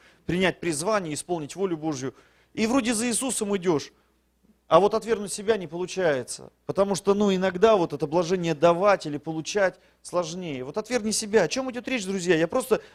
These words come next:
одну такую простую мысль хочу донести. Что блажение давать, нежели получать. То есть, когда ты отвергнул себя, это интересы ближнего или людей, которые тебя окружают, они выше интересов твоих.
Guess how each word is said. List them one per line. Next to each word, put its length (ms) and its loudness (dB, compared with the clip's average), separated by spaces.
одну 280 4
такую 260 -2
простую 440 0
мысль 320 -6
хочу 240 -8
донести. 540 -10
Что 160 -4
блажение 480 0
давать, 400 2
нежели 280 -4
получать. 540 -2
То 80 -4
есть, 80 -2
когда 300 2
ты 100 0
отвергнул 500 -2
себя, 440 2
это 240 -2
интересы 640 -2
ближнего 560 -2
или 160 -4
людей, 300 -6
которые 340 0
тебя 260 0
окружают, 480 -2
они 260 4
выше 220 -6
интересов 640 -4
твоих. 560 -2